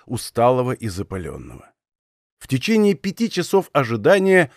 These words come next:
он, как говорится, принюхивался к дворцовому воздуху и запасался надежной броней против всех неожиданностей неприятного свойства. Он узнал, что последние две недели король неизменно мрачен,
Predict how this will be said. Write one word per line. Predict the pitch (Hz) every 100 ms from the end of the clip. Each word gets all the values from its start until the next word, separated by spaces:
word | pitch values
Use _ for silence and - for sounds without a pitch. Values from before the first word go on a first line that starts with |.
| _
он, | - 147 202
как | 190 156
говорится, | 117 135 175 180 175
принюхивался | 180 180 185 170 - 131 120 117
к |
дворцовому | 104 123 - 135 117 104 98
воздуху | 101 185 151 180 196 185 _ _ -
и | 127
запасался | 135 151 147 208 -
надежной | 175 160 196 165 196
броней | 143 185 165 151
против | 143 135 135 -
всех | - 127 123
неожиданностей | 110 92 156 170 170 - 180 151 - -
неприятного | 143 151 143 120 113 110 110 95
свойства. | - 71 73 - - - _ _ _ _ _ _ _ _ _ _ _ -
Он | 127
узнал, | 180 160 214 233
что | 170 196
последние | - 175 175 233 180 190
две | 143 190
недели | 170 139 214 196
король | 170 180 196
неизменно | 180 151 180 196 175
мрачен, | 143 127 127 123 127 127